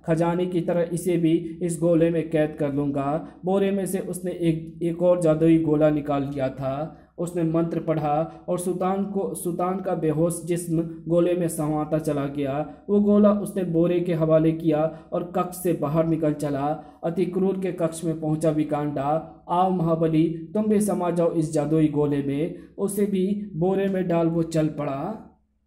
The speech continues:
और पहुंचा महाबली भोकाल के कक्ष में। "निसंदेह महावीर एवं महाबली हो तुम भोकाल, किंतु अब मैं तुम्हारा अपहरण कर ले जाऊंगा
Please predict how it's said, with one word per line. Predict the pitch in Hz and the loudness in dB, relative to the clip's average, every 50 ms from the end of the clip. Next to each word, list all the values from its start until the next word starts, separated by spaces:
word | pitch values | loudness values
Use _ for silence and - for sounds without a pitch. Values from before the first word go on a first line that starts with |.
| _ _ _ _ _ _ _ _ _ _ _ _ - 165 | _ _ _ _ _ _ _ _ _ _ _ _ -2 -2
और | 160 156 156 | -2 -2 0
पहुंचा | 165 156 151 151 - 143 143 143 151 - - - - - 170 | -2 -4 -2 -2 -2 -2 -2 -2 -2 -4 -8 -16 -10 -4 0
महाबली | 175 175 175 175 175 165 170 156 | 2 2 4 4 6 6 6 4
भोकाल | 147 156 156 160 160 160 160 156 | 2 2 2 4 6 6 6 6
के | 156 160 | 4 0
कक्ष | 151 160 156 147 - - - | 0 0 -2 -4 -4 -6 -6
में। | 147 143 151 156 165 - - - - | -4 -2 -2 -2 -2 -4 -10 -8 -2
"निसंदेह | 175 180 175 180 180 175 175 175 170 165 170 180 - - - - - 175 | -2 0 0 2 0 0 0 2 2 2 2 2 0 -8 -12 -10 -6 -2
महावीर | 170 175 185 175 180 220 240 233 - - | 0 0 2 2 2 2 0 0 0 -2
एवं | 196 185 | -2 -2
महाबली | 185 175 156 165 175 175 180 175 170 170 170 | 0 0 0 0 0 2 2 4 4 4 4
हो | 165 156 143 | 4 2 0
तुम | - 165 160 156 | 0 0 0 0
भोकाल, | 139 143 143 - 147 143 139 139 165 165 170 - - - | 0 -2 -2 0 0 2 2 2 0 -2 -4 -6 -10 -4
किंतु | - 175 185 180 185 185 | -2 0 0 2 0 0
अब | 170 185 180 180 180 | -2 0 0 -2 0
मैं | 180 175 165 | 0 -2 -2
तुम्हारा | - 165 165 165 160 160 160 | 0 0 2 2 2 2 0
अपहरण | 160 - 160 165 175 156 160 170 165 | 0 -2 -4 -2 0 0 2 2 0
कर | 160 165 160 147 | 0 0 0 0
ले | 143 156 151 147 | 2 2 2 2
जाऊंगा | 151 147 147 151 143 147 147 139 156 160 - | 2 2 2 0 0 0 0 0 0 -2 -2